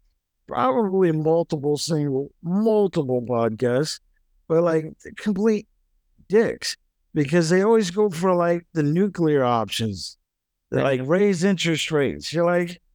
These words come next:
Speaker 1: "Okay, yes, that works. But there's other ways you can do things." There's,
Speaker 2: Of course.
Speaker 1: there's, there's other ways you can fix it without doing that, because guess who gets affected by that?
Speaker 2: Yeah.
Speaker 1: Not those assholes.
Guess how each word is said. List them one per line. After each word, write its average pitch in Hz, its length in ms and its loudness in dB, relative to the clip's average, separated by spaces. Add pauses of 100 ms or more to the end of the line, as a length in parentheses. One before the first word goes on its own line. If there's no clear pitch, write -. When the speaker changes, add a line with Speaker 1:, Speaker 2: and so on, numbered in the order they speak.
(120)
Speaker 1:
"Okay, 160 460 0 (240)
yes, 165 560 -2
that 147 200 2
works. 147 480 -2 (400)
But 165 140 -2
there's 170 240 2
other 262 220 2
ways 160 240 2
you 127 120 -4
can 123 120 -6
do 127 160 2
things." 135 500 0 (160)
There's, 143 140 0
Speaker 2:
Of 104 160 -6
course. 165 160 -2
Speaker 1:
there's, 170 280 -4 (300)
there's 156 220 0
other 233 260 2
ways 160 320 0
you 143 160 -6
can 131 240 -4
fix 139 420 -4
it 160 140 0
without 143 480 -2
doing 135 380 0
that, 143 320 -2
because 156 400 -2
guess 214 320 -2
who 220 160 0
gets 202 200 0
affected 180 600 0
by 175 220 2
that? 170 480 -2 (280)
Speaker 2:
Yeah. 190 200 0 (320)
Speaker 1:
Not 185 280 -2
those 220 320 2
assholes. 180 800 0